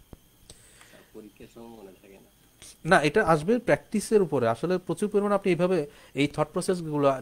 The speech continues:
Speaker 2: develop করতে হবে, প্রচুর করতে হবে আর কি, মানে এভাবে। আমরা তো হয় কি, যে কোনো একটা কিছু দেখলে যখনই দেখছি যে one is to two, হ্যাঁ, মনে করি এটা X, ওইটা টু এক্স শুরু করে দেই, প্রশ্ন না পড়েই। এই যে অভ্যাসটা, এগুলো বাদ দিতে হবে আর কি। আমাকে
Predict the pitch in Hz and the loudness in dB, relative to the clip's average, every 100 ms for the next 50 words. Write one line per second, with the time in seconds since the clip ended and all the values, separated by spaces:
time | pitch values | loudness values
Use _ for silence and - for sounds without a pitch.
0 | 123 139 175 - 147 - 107 98 - 165 | 0 2 2 0 -10 -8 -8 -8 -6 -4
1 | 202 185 208 - 175 117 110 101 107 110 | -2 2 2 4 0 2 -2 -4 -6 -4
2 | 113 143 160 127 87 _ _ _ _ _ | 0 2 4 2 -2 _ _ _ _ _
3 | _ - 127 127 160 190 160 165 226 165 | _ -10 -4 -2 0 2 2 2 -2 -2
4 | 156 180 190 196 190 190 175 196 165 151 | -2 -2 -4 -6 -8 -4 -4 -2 -2 -2
5 | 196 190 185 190 165 151 160 175 147 113 | -2 -2 -2 0 2 2 0 -4 -4 -4
6 | - - 180 165 160 170 160 156 160 143 | -6 0 2 2 0 0 -2 -2 0 0
7 | 143 - _ - 127 143 - 135 131 - | -2 -8 _ -6 -4 -4 -2 0 0 0
8 | 165 151 123 104 95 _ _ _ 170 165 | 0 2 0 -2 -8 _ _ _ -2 0
9 | 180 170 131 104 92 _ _ _ _ _ | 2 2 2 -4 -8 _ _ _ _ _
10 | - 180 214 233 160 185 - 170 151 156 | 2 4 6 4 4 0 2 0 0 0
11 | 139 135 123 107 101 98 95 98 - _ | 0 -2 -6 -6 -6 -8 -10 -18 -20 _
12 | _ _ _ _ - 117 147 | _ _ _ _ -6 -2 0